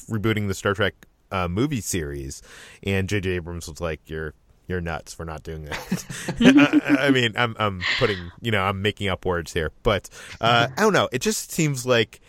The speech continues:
oh, it would be cool to see an older Kirk, but the logic that you would have to put in the storyline to make that happen would be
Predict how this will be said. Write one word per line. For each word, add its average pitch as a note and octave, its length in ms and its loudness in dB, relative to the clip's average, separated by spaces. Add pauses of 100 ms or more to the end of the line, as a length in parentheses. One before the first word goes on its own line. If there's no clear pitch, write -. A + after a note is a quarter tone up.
(200)
oh, C#3+ 120 4
it - 20 6
would C3+ 100 4
be A#2+ 140 -6
cool D#3 400 -2
to F#3 160 -4
see F#3 180 -4
an F3 80 -2
older D#3+ 420 0
Kirk, - 600 -4 (100)
but - 380 0 (880)
the A#2+ 120 2
logic G#2 600 0
that A#2+ 140 -2
you G#2+ 140 -4
would A2+ 100 0
have A2 300 0
to G#2+ 720 0
put - 220 -2
in A#2 140 -8
the - 60 -4
storyline G2 1000 0 (100)
to - 140 -10
make G#2+ 220 -2
that G#2 200 0
happen F#2+ 720 -2
would G#2 200 -4
be G2+ 600 -4